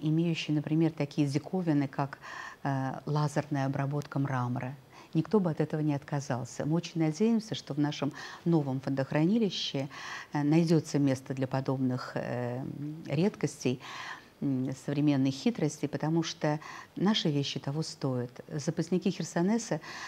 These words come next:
э, таят в себе очень много интересных вещей. Ну, например, мы выставили комплекс Юпитера Долихены из Балаклавы.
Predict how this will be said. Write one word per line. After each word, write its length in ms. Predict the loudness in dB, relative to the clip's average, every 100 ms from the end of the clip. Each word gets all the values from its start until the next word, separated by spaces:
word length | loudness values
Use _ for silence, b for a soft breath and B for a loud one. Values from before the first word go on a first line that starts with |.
| B
э, 220 | -2 0
таят 340 | 0 0 2 0
в 60 |
себе 240 | -2 0 2
очень 260 | 0 0
много 220 | 2 2 2
интересных 500 | 0 -2 -2 -4 -4
вещей. 320 | -4 -4 0
Ну, 100 | 2
например, 400 | 2 2 2 2 B B B
мы 160 | 4 6
выставили 560 | 4 0 0 4 4 4 B 0
комплекс 480 | 4 4 4 0
Юпитера 400 | 0 2 2 2
Долихены 680 | 0 0 0 2 4 4 0 -6
из 180 | -6 -4
Балаклавы. 640 | 0 0 2 4 4 2